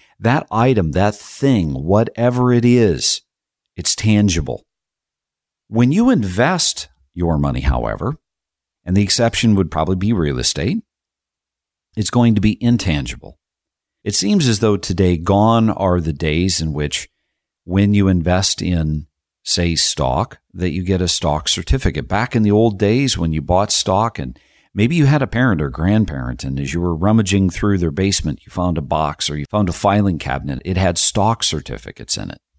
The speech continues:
They were really pretty cool things. When you bought stock in a particular company, they issued a certificate.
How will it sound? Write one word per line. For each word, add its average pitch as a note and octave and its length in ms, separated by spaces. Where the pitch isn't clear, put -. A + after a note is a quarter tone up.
They A#2+ 60
were C#3 120
really E3+ 280
pretty G2 220
cool B2+ 200
things. A#2 540
When G#2 500
you A2+ 240
bought A2+ 360
stock F#2+ 500
in E2+ 80
a D#2 40
particular F2+ 500
company, F2+ 380
they E2 220
issued E2+ 320
a A2 60
certificate. - 720